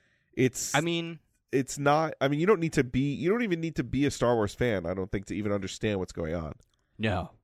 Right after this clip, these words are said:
Speaker 1: I mean, you definitely appreciate it more as a Star Wars fan, but I think the story holds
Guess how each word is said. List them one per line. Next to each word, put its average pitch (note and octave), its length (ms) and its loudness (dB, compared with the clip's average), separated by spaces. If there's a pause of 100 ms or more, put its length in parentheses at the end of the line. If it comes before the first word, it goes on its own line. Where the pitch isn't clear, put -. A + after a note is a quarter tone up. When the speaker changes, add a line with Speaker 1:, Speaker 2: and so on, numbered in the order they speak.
(240)
Speaker 1:
I C3 80 4
mean, C3+ 160 0
you C#3+ 120 2
definitely D#3 360 2
appreciate A#2 680 2
it E2 120 -2
more G2 180 2
as F#2 120 -4
a F#2+ 60 -6
Star F#2 260 2
Wars F2+ 200 -2
fan, G2+ 360 -2 (600)
but A2+ 320 2 (220)
I E3+ 180 -4
think D#3 160 0
the A#2 80 -6
story C3+ 320 4
holds A#2 440 0